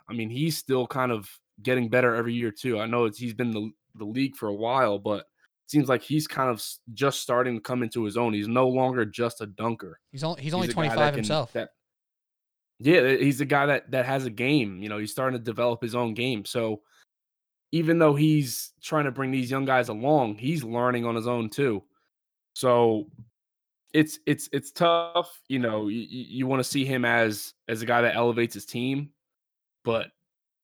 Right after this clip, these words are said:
Speaker 1: you know, they're, they're learning on the fly, and y-, y-, you can't, you can't assume that he's,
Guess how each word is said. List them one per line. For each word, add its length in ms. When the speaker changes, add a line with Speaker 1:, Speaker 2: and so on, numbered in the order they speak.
Speaker 1:
you 100
know, 120
they're, 320
they're 220
learning 340
on 80
the 60
fly, 400
and 220
y-, 240
y-, 140
you 160
can't, 380
you 100
can't 240
assume 400
that 140
he's, 440